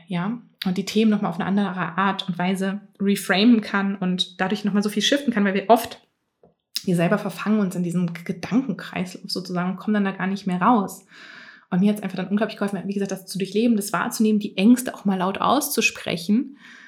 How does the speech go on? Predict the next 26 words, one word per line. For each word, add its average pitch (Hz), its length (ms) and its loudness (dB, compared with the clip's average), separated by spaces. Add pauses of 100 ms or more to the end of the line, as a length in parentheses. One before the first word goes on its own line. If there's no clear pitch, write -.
(520)
Und 185 140 2
meistens, 233 380 2
wenn 208 100 -2
ich 208 60 0
das 208 120 -10
dann 196 260 -2
zugelassen 233 320 -4
habe, 214 60 -2
habe 208 80 -4
ich 202 60 -6
auch 190 40 -8
erstmal 190 260 -4
gedacht, 175 220 -10
oh - 60 -20
krass, - 420 -10
aber 165 140 -14
eigentlich 202 180 -8
ist 208 140 -2
es - 80 -10
ziemlicher 170 420 -2
Mist, - 560 2
was 170 200 -8
ich - 80 -12
da 170 80 -2
grad 160 280 -6
denke. 165 500 -2